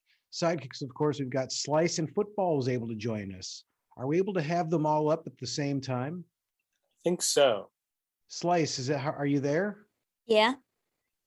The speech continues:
Speaker 1: How are you doing?
Speaker 3: I'm doing pretty good. I, uh, I made a big pot of you know what.
Speaker 1: A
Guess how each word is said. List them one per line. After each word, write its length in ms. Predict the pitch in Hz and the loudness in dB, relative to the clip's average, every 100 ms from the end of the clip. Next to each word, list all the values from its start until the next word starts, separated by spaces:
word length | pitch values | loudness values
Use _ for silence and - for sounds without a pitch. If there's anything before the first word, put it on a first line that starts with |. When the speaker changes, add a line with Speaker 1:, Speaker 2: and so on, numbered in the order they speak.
| _ | _
Speaker 1:
How 200 | 143 160 | -6 -2
are 80 | 170 | 0
you 240 | 180 185 | 0 0
doing? 500 | 175 190 196 131 92 - _ _ _ _ _ _ _ | 2 2 0 -2 -6 -14 _ _ _ _ _ _ _
Speaker 3:
I'm 200 | - 247 | -2 0
doing 260 | 262 262 214 | 2 2 0
pretty 240 | 233 226 | -6 -8
good. 480 | 226 240 254 - - | -2 0 2 0 -2
I, 360 | 240 226 208 214 | -2 -2 0 2
uh, 260 | 208 196 | 2 0
I 40 | - | -2
made 200 | 214 208 | -2 -4
a 60 | |
big 260 | 190 220 214 | -4 -8 -8
pot 460 | - 220 214 220 - _ _ - - _ _ _ _ _ _ _ _ | -4 0 0 -2 -14 _ _ -20 -20 _ _ _ _ _ _ _ _
of 240 | 185 185 180 | 2 2 2
you 180 | 196 240 | 0 0
know 220 | 240 240 | 0 -2
what. 400 | 226 190 - - _ _ _ _ _ _ _ _ _ _ _ _ _ | 0 0 0 -6 _ _ _ _ _ _ _ _ _ _ _ _ _
Speaker 1:
A 40 | _ | _